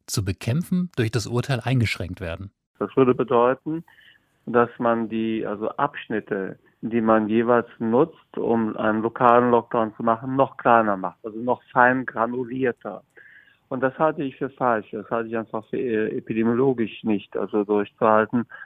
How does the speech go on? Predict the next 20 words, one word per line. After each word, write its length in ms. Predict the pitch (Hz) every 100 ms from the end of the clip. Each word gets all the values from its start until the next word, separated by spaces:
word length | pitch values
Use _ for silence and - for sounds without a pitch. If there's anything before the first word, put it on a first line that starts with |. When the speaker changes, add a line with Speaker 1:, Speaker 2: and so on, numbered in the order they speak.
| - - -
Speaker 2:
weil 260 | 113 113
tatsächlich 580 | 113 113 - 117 117 -
die 100 | 117
Landkreise 680 | 110 110 110 120 113 120 110
sich 300 | 113 107 -
also 340 | 110 107 110 113
immer 300 | - 117 110
etwas 260 | 110 110 -
breiter 420 | 107 123 135 135 104
aufstellen 480 | 101 - 120 113
müssen, 280 | 110 - 120
sonst 220 | 117 113
überlappt 640 | 113 110 107 107 120 - -
sich 300 | 117 - 117
also 240 | 104 143
gesund 400 | - 123 117 110
mit 180 | 110 -
krank 320 | - 110 107 _
zu 100 | 110
stark 480 | - 120 113 131